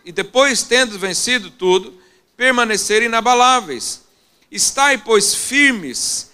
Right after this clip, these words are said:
cingindo-vos com toda a verdade e vestindo-vos da couraça da justiça. Calçai os pés com a preparação do evangelho da paz, embraçando sempre o escudo da fé,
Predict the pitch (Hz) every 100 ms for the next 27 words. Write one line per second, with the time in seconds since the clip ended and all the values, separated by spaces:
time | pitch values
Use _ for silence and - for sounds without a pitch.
0 | _ - - - 226 214 156 196 254 233
1 | 160 120 107 - - _ - _ _ _
2 | - 156 - 185 202 190 151 135 117 127
3 | 160 - - _ _ _ _ 214 196 220
4 | - - 285 294 240 170 147 147 180 -
5 | 196 156 156 185 - 165 165 165 190 -
6 | 220 233 - - _ _ _ _ _ _
7 | _ 180 160 185 190 185 - - 190 214
8 | 233 - - - _ _ - 175 160 -
9 | 196 208 190 180 165 - - 185 196 185
10 | 156 156 147 123 156 175 170 160 - 143
11 | 143 - - - _ _ _ - 190 170
12 | 180 156 - - 214 226 185 160 - 196
13 | 233 233 180 160 - - 214 202 190 160
14 | - 160 160